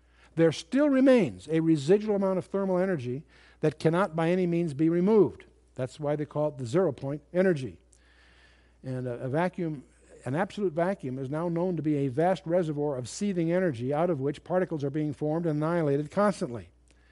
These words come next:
It's sort of like the foam at the, at the base of a waterfall. And, uh, see, one of the questions is, why doesn't an electron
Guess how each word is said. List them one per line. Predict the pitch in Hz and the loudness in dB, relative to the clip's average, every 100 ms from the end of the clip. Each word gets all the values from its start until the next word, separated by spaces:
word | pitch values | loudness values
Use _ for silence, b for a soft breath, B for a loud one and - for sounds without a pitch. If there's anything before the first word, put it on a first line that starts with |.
| b b b b | b b b b
It's | 127 | -8
sort | 165 | -2
of | 165 | -2
like | - | -4
the | |
foam | 127 180 190 170 127 | -4 0 2 2 0
at | 123 - | -6 -8
the, | 123 117 | -8 -8
at | 123 | -10
the | - | -8
base | 123 151 - | -4 -4 -4
of | 147 | -4
a | |
waterfall. | 147 175 156 123 92 - _ _ _ b b b - | -2 0 -2 -6 -14 -18 _ _ _ b b b -10
And, | 120 117 | -8 -6
uh, | 110 98 _ b b b | -8 -12 _ b b b
see, | 160 | 0
one | 220 | 0
of | |
the | 208 | 2
questions | - 254 185 | 2 0 0
is, | 147 | -4
why | 175 262 | -2 0
doesn't | 262 220 196 165 - | 2 2 2 -2 -4
an | 156 | -2
electron | 151 202 - 135 98 107 | 2 0 -2 -10 -8 -10